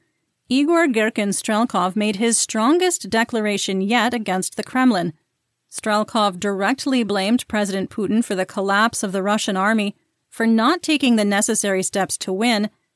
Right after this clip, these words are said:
and predicted that Putin would be violently overthrown in a coup. Some assessment here? The last time we wrote that Strelkov had probably crossed a bridge too far,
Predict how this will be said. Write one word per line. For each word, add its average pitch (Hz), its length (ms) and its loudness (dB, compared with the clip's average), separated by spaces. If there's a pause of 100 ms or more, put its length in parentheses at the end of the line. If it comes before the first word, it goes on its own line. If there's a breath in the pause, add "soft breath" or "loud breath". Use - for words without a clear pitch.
(200)
and 226 220 0
predicted 285 560 -2
that 294 220 -2
Putin 285 400 4
would 247 160 0
be 262 120 2
violently 254 720 2
overthrown 214 760 0
in 208 180 -2
a 208 80 -2
coup. 180 540 -2 (1120)
Some 214 320 -2
assessment 247 460 -2
here? 294 260 -2 (720)
The 214 100 -2
last 220 380 0
time 269 240 4
we 226 100 4
wrote 196 280 0
that 202 120 -2
Strelkov 208 540 -2
had 196 260 -4
probably 220 720 -4
crossed 214 400 -2
a 220 60 -4
bridge 214 280 -2
too 214 180 -4
far, 202 380 0